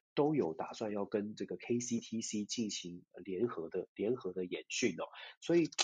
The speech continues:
我们讲的，看到这个新闻，为什么特别来分享呢？我们说这个礼拜看阿富汗、看北非，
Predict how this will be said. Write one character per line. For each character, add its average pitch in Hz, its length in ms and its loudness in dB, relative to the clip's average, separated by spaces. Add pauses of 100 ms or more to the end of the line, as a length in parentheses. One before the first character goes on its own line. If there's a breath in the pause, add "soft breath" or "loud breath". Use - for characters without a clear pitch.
(280 loud breath)
我 123 60 4
们 156 140 4
讲 143 160 2
的， - 100 -2
看 - 160 4
到 175 120 8
这 147 100 2
个 120 80 4
新 139 260 4
闻， 87 160 4
为 92 100 4
什 95 120 0
么 90 40 2
特 - 160 -2
别 95 140 4
来 90 160 2
分 120 300 2
享 - 160 0
呢？ - 240 -6
我 95 100 0
们 113 100 0
说 139 340 4
这 139 120 -2
个 110 80 4
礼 90 100 -4
拜 95 160 0
看 98 180 0 (120)
阿 104 140 0
富 - 120 -4
汗、 98 180 -2 (120)
看 104 200 -2
北 - 280 -10
非， 87 200 -4